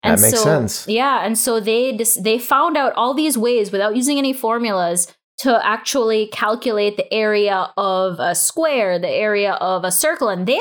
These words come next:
Speaker 1: actually came up with a calculation that was really close to pi, three point one six.
Speaker 2: Right. Oh, neat.
Speaker 1: Yeah.
Speaker 2: Yeah.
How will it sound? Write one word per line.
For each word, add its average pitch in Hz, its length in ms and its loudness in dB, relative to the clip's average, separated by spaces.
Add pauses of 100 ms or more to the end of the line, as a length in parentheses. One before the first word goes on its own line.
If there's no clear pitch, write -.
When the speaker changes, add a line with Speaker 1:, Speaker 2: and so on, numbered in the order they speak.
(100)
Speaker 1:
actually 320 280 -2
came 247 180 -4
up 240 100 -4
with 220 120 -2
a 190 40 -4
calculation 208 600 -2
that 196 60 -4
was 175 80 -10
really 277 260 -4
close 240 260 -4
to 277 80 -8
pi, 277 240 -4
three 240 220 -4
point 202 260 -6
one 175 160 -6
six. - 560 -4
Speaker 2:
Right. 104 160 -2
Oh, 160 160 2
neat. - 380 -4 (120)
Speaker 1:
Yeah. 262 140 2 (100)
Speaker 2:
Yeah. - 200 0